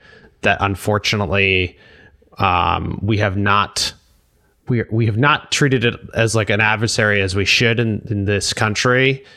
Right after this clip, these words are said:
And so it is prolonging the time that we are dealing with it. But there's all, and there's a lot of companies that are struggling,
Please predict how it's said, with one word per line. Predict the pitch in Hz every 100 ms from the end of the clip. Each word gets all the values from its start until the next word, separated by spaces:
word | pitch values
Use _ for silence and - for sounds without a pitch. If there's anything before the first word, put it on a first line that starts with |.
| - -
And | 104
so | 110 104
it | 101
is | 95 -
prolonging | - - 101 95 95 104 110 110 110 113 -
the | 107
time | - 95 92 98
that |
we | 92 90
are |
dealing | 90 95 104
with | 107 131
it. | 127 - - - - - - - - _ -
But | 123 131 127
there's | 127
all, | 143 -
and | 131
there's | 135 123
a |
lot | 123 131
of | 123
companies | 135 123 120 113 98
that | 107 104
are | 98 98 95 98
struggling, | - 120 98 95 90 101